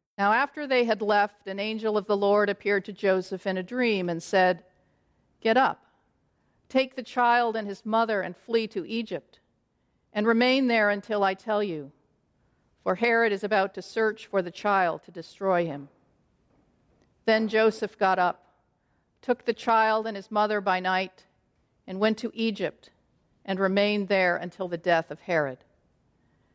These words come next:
This was to fulfill what had been spoken by the Lord through the prophet,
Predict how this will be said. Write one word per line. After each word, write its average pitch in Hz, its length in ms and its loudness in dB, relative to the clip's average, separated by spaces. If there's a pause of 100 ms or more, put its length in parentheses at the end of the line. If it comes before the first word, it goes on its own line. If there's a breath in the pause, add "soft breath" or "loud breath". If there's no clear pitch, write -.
(180)
This 214 280 0
was 196 200 -4
to 196 140 -4
fulfill 190 600 0
what 185 140 0
had 180 140 -4
been 175 140 -6
spoken 190 540 -2
by 170 160 2
the 170 100 -2
Lord 175 380 0
through 175 160 -12
the 175 60 -8
prophet, - 680 -4